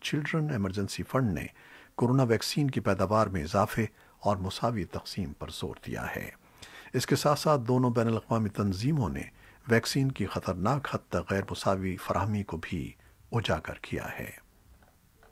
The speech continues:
یوں تو پاکستان کی کرکٹ میں کئی ایسے وکٹ کیپر بیٹسمین گزرے ہیں جو گلوز اور بیٹ دونوں سے اپنی پرفارمنس کے سبب آج بھی یاد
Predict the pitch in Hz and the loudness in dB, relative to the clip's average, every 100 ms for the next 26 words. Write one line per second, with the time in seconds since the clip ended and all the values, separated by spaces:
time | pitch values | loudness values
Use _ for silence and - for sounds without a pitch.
0 | - _ _ - - - - _ _ _ | -20 _ _ -20 -20 -20 -20 _ _ _
1 | _ _ _ _ _ _ _ _ _ - | _ _ _ _ _ _ _ _ _ -20
2 | - _ _ - - _ _ _ - - | -20 _ _ -20 -20 _ _ _ -20 -20
3 | _ - - - - - - 131 202 202 | _ -20 -20 -20 -20 -20 -2 6 6 6
4 | 202 156 151 - 165 170 143 139 131 131 | 6 6 4 0 0 0 -2 0 -2 -2
5 | 156 - 80 69 87 139 143 127 - 113 | -8 -6 -4 -4 -2 0 0 0 0 0
6 | 107 120 - 123 123 113 87 87 - - | 0 -2 -2 -2 0 0 2 0 -2 -4
7 | 87 76 87 - 127 117 69 - - - | -4 -4 -4 0 4 4 2 -6 -20 -20
8 | - - - 113 107 113 139 139 - 101 | -16 -6 0 0 4 6 6 4 -2 0
9 | 73 80 98 85 85 107 147 117 - - | 0 4 4 4 0 -2 0 -2 -2 -4
10 | 90 - 90 - 107 117 110 - - 98 | -4 -4 -4 2 2 2 -2 -4 -2 0
11 | 76 - - 98 101 - 85 87 | 0 -2 4 4 4 -2 -4 -2